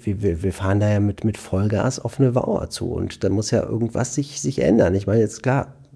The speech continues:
die, du hast grad schon gesagt, dir fehlt die Fantasie. Ähm, ich, also mir fehlt sie langsam auch ein bisschen. Äh,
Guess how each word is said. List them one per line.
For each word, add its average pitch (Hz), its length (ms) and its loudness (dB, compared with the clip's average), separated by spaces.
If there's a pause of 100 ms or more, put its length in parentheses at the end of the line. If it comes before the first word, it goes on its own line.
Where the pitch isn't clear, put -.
(880)
die, - 240 -12
du 104 140 -6
hast 101 140 -4
grad 104 180 0
schon 123 120 4
gesagt, 113 420 0
dir 110 100 2
fehlt - 240 2
die 123 80 4
Fantasie. 104 600 0 (460)
Ähm, 107 500 6 (1800)
ich, - 320 -6
also 95 180 -4
mir 104 220 2
fehlt 120 200 2
sie - 80 -2
langsam 113 340 0
auch - 200 -2
ein 123 80 0
bisschen. 110 360 0
Äh, 69 200 -8